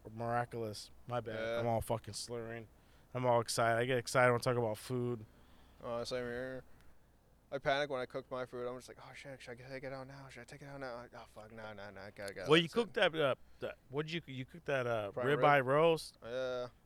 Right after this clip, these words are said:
Speaker 1: Was it a ribeye roast or prime rib?
Speaker 2: You know, it's funny, uh,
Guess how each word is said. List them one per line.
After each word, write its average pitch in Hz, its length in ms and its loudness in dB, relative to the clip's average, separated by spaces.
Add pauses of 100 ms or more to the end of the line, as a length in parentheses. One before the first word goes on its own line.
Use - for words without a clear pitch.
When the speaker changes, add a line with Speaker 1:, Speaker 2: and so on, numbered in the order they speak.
(180)
Speaker 1:
Was 151 180 4
it 160 80 6
a 147 60 4
ribeye 180 340 8
roast 208 260 6
or 165 60 2
prime 143 300 4
rib? 110 220 2 (160)
Speaker 2:
You 165 80 0
know, 285 120 10
it's - 100 6
funny, 202 340 4
uh, 113 340 6